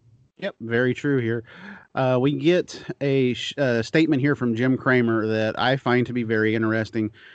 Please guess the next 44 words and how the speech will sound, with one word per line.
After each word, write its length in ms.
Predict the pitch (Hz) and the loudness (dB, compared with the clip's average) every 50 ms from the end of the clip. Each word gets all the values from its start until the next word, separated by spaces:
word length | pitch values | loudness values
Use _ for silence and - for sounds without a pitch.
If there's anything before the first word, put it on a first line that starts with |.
| - - - | -20 -20 -8
Uh, 240 | - 104 110 98 101 | -6 -4 -2 -2 -2
something 320 | - - 170 170 165 143 | 0 0 2 2 2 2
you 120 | 127 131 131 | 2 0 0
don't 280 | 113 139 143 151 160 | 2 2 2 2 2
hear 140 | - 147 139 | 0 0 0
pointed 320 | - - 139 135 131 123 127 | 0 0 0 0 2 2 2
out 180 | 127 123 107 | 2 2 0
very 240 | 127 127 123 120 120 | 0 -2 0 0 0
often 560 | 120 120 120 123 120 120 - 117 110 110 - - | 0 2 2 2 0 0 -2 -4 -4 -4 -6 -6
is 140 | 113 113 | -8 -8
the 80 | 104 113 | -8 -8
fact 380 | - - 120 117 117 110 - - | -4 -2 0 0 0 -2 -2 -4
that 140 | 120 107 | -6 -4
he 100 | 107 131 | -4 -4
says 300 | 120 - 135 127 123 113 | -4 -2 0 0 0 0
Deal 340 | 110 113 123 123 139 147 151 | -2 -2 2 2 4 4 4
is 100 | 147 123 | 4 2
going 240 | 117 131 135 143 143 | 2 0 2 2 2
to 60 | 143 127 | 2 2
have 240 | 117 117 120 120 | 2 2 0 0
to 80 | 123 135 | 0 0
make 280 | 120 117 120 123 123 - | 0 2 0 0 -2 -6
essentially 480 | 107 - - 127 127 - 120 127 123 117 | -8 -4 -4 -4 -4 -2 -2 -2 0 0
a 100 | 120 120 | 0 0
blind 520 | 110 107 110 110 110 113 117 117 113 - | -2 -2 0 0 0 0 0 0 -2 -2
corner, 440 | - 143 147 143 135 120 101 92 92 - - - - - - - _ - | 0 2 2 4 4 2 0 -2 -6 -10 -20 -20 -20 -20 -20 -16 _ -6
referring 420 | 123 117 - 143 139 131 131 123 | -6 -2 2 2 4 4 4 2
to 60 | 123 | 0
the 80 | 123 113 | -2 -2
fact 340 | 117 123 117 120 120 120 123 | 0 0 2 2 0 -2 -4
that 80 | 117 | -6
both 260 | 98 110 120 139 139 | -4 -2 -2 -2 -2
drivers 440 | - 147 156 170 180 180 175 165 143 | 2 2 4 6 6 4 4 2 0
here 200 | - 147 143 135 127 | 0 -2 -2 -2 -4
are 60 | 120 | -6
sitting 300 | - - 147 139 131 135 | -4 -4 -2 -2 -2 -2
off 260 | - 131 135 131 - | -2 -2 -2 -2 -4
to 80 | - 131 | -4 -6
the 60 | 139 | -6
left 300 | 127 110 120 123 117 - | -4 -2 -4 -4 -4 -6
side 340 | - - 120 117 117 113 113 | -6 -4 -2 -2 -2 -2 -4
in 80 | 107 | -4
the 60 | 110 101 | -6 -6
vehicle. 580 | 113 143 147 139 135 117 110 - 107 107 107 | -4 -4 -2 0 -2 -2 -2 -4 -6 -6 -6